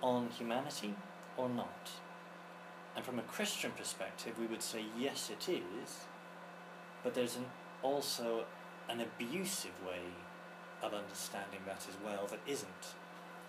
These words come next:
in keeping with our faith. So, anthropocentric, that the human person is at the centre of the meaning of everything else, in the centre of the value of everything else.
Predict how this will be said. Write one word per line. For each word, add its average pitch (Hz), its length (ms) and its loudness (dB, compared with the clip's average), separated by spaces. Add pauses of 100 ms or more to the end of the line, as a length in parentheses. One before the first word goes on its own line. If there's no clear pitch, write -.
(140)
in 104 80 -4
keeping 98 360 -2
with 92 100 -4
our 87 160 -4 (100)
faith. 92 120 -4 (2000)
So, - 240 12 (180)
anthropocentric, - 760 8 (1080)
that 117 120 -4
the 113 60 -2
human 180 340 6
person 139 480 2 (200)
is 120 140 2
at - 200 -2
the 104 60 0
centre 139 680 0 (200)
of - 120 -6
the - 60 -4 (220)
meaning 113 380 0 (100)
of 107 140 -6
everything 104 420 -4
else, - 300 -8 (2250)
in 113 80 0
the 101 60 4
centre 113 300 6
of 104 60 2
the 110 60 4
value 156 240 12
of - 480 -4
everything - 380 -6
else. - 180 -8